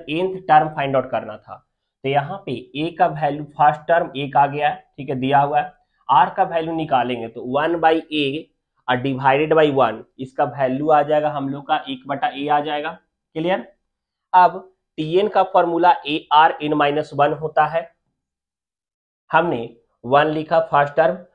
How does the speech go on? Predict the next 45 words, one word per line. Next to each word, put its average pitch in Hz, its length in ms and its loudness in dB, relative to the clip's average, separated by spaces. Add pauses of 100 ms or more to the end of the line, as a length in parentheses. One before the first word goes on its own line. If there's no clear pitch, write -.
(180)
वन 151 340 4
by 175 160 6
ए, 151 380 -4
आर 143 160 2
का 151 120 0
वैल्यू 151 240 -2
वन 151 160 2
by 151 140 2
ए 156 140 0
था 165 160 -4
और 131 320 0
एन 151 140 -4
माइनस 151 400 0
वन। 151 240 -4 (400)
अब 175 320 4
यहाँ 147 260 -2
पे 170 180 -6
वन 156 240 2 (160)
ए 160 140 -4
से, - 240 -14 (200)
वन 156 180 0
से 175 120 -10
वन 165 160 0
मल्टीपल 160 420 -2
हो 160 100 -6
जाएगा 156 200 2
तो 147 120 -4
वन 147 200 0
वैल्यू 156 420 -8 (420)
और 127 160 4
ए 139 200 -4 (120)
पावर 139 260 4 (800)
आपका 143 400 2
नीचे 139 300 -4
भी 156 80 -2
जाएगा 156 280 2
तो 151 200 -10
एन 143 140 -4
माइनस 147 360 -4
वन 117 200 -4 (380)
और 123 100 0
वैल्यू 131 400 -6
हम 151 160 -6
लोग 147 220 -6
का 180 140 -2